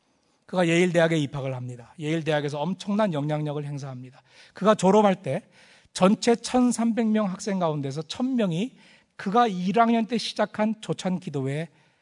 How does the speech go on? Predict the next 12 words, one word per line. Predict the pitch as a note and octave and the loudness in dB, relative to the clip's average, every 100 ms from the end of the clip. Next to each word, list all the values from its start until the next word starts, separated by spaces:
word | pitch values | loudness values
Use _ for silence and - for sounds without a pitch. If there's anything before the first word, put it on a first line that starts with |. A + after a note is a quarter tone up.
| _ _ _ _ _ | _ _ _ _ _
참석을 | - - D#3 D3+ C#3 | -10 -6 -4 -4 -6
합니다. | A2+ A2+ - - _ _ | -8 -12 -16 -20 _ _
그 | - G3 | -2 4
정도로 | A3+ G#3+ G3+ | 4 4 2
영향력을 | D#3 C#3+ C#3 C3+ B2+ A#2+ | 2 0 -2 -4 -6 -8
행사합니다. | C3 - - _ _ _ _ _ _ _ _ _ _ _ _ _ _ _ _ _ _ _ _ _ _ _ _ _ _ _ - | -12 -14 -20 _ _ _ _ _ _ _ _ _ _ _ _ _ _ _ _ _ _ _ _ _ _ _ _ _ _ _ 0
대학을 | E3 E3+ E3+ | 4 4 4
졸업한 | D#3+ D#3 D3+ | 2 2 2
다음에 | D3 C#3 C#3 C3 A#2 _ _ _ _ _ | 2 0 0 -4 -6 _ _ _ _ _
좋은 | - - - D3+ F#3+ G3+ E3+ D3+ - | -18 -16 -8 -2 0 2 0 -4 -12
직장이 | C#3+ - D#3 D3 C3+ | -16 -8 -6 -6 -8
그에게 | C#3 C3 B2 B2 B3 | -10 -10 -10 -10 -14